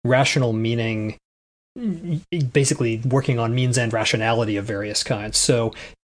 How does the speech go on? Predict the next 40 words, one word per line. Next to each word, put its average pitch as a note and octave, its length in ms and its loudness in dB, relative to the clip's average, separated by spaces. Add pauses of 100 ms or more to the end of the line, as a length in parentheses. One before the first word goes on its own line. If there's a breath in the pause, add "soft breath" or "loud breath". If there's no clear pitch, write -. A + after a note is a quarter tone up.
(460)
Chin B2 220 2
argues, A2 580 -4
and A2+ 300 -2
I A2+ 100 0
would A2 140 0
agree, G#2+ 460 -2 (180)
and A2 100 0
other A2 200 -2
people A#2 360 -2
that, A2 220 -2 (420)
that A#2 140 2
we G#2+ 240 -4 (180)
cite A#2 240 2
a A#2 60 0
lot G#2 280 -4 (120)
have B2+ 300 0
agreed, A2 440 -4
people A#2 180 0
like G#2+ 120 -2
Ole A2 140 -2
Jakob G#2+ 340 -4
Sending A2+ 600 -2
have C3 140 0
argued A2+ 380 0
that A#2+ 160 -4 (280 loud breath)
the B2+ 100 4
logic C3 420 2
of A#2+ 300 0 (240)
consequences B2+ 600 0
and A#2 120 0
the A2+ 40 0
logic A#2+ 300 0
of A2+ 100 -4
appropriateness A#2+ 920 0 (240 loud breath)
are A#2+ 80 4
really C3 220 4
not B2 180 0
all C3 120 0
that A#2+ 240 -2
different A#2 380 0